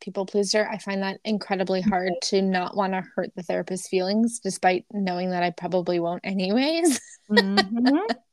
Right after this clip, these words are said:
Speaker 2: Mm-hmm. Well, you may, and you may, but that's not, you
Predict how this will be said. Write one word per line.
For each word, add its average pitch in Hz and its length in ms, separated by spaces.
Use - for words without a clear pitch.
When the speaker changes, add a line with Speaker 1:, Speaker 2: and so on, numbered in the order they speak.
Speaker 2:
Mm-hmm. 269 760
Well, 330 280
you 370 220
may, 494 300
and 311 140
you 294 160
may, 294 280
but 220 200
that's 220 320
not, 214 320
you 320 360